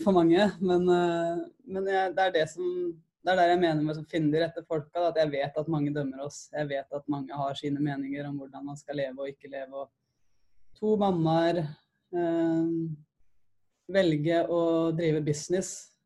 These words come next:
eh, velge å satse på karriere samtidig som du er mamma, og vi jobber av og til kveldstid, vi jobber samtidig.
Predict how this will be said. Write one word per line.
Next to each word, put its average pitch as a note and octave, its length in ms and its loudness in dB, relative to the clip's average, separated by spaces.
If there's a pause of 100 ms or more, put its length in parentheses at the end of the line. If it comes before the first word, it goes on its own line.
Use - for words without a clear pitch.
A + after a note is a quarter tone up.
(120)
eh, D#3+ 480 -2
velge D#3 240 0
å D3 60 -4
satse D#3+ 260 -8
på - 100 -20
karriere D#3 640 0
samtidig D#3 480 -2
som D#3 160 -6
du D3+ 80 -2
er D3+ 120 -2
mamma, D3 520 -2
og D#3 80 0
vi D#3+ 80 0
jobber D3 300 0
av C#3+ 100 -4
og D3 80 -6
til D3+ 160 -2
kveldstid, D#3 600 -4
vi D#3+ 120 0
jobber D3 300 -4
samtidig. D#3 720 -2